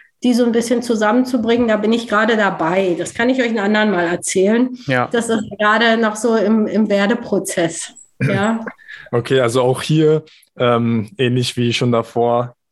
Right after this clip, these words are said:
Speaker 3: bei deiner Zukunftsplanung extrem viele Möglichkeiten, die dir da noch offen stehen und wo du auch irgendwie so ein bisschen, ja, einfach in die Richtungen schaust. Ähm, da wir ja auch berufsinformierend sind, fragen wir auch immer noch so ein bisschen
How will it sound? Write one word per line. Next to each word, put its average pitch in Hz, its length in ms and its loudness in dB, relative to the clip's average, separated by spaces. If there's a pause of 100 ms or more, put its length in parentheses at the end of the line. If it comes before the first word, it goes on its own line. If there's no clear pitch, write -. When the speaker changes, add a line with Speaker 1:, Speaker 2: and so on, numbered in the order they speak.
Speaker 3:
bei 123 80 2
deiner 113 220 2
Zukunftsplanung 120 840 -2
extrem 123 400 -2
viele 117 160 -2
Möglichkeiten, 131 680 -2
die 120 120 -2
dir 120 140 0
da 120 120 0
noch 113 120 -2
offen 127 220 -2
stehen 123 300 -2
und 113 200 -2
wo 120 80 0
du 120 80 0
auch 117 220 0
irgendwie 120 260 -2
so 113 80 -2
ein 113 80 0
bisschen, 113 420 -2 (380)
ja, 113 140 2
einfach 117 260 0
in 117 100 -2
die 117 60 -2
Richtungen 123 400 0
schaust. 120 480 -2 (320)
Ähm, 123 320 2
da 123 160 2
wir 139 80 2
ja 135 60 4
auch 135 120 0
berufsinformierend 135 840 0
sind, 135 420 -2
fragen 127 300 -2
wir 127 100 2
auch 127 80 -6
immer 127 100 -2
noch 127 120 0
so 131 100 -4
ein 123 80 2
bisschen 123 500 -2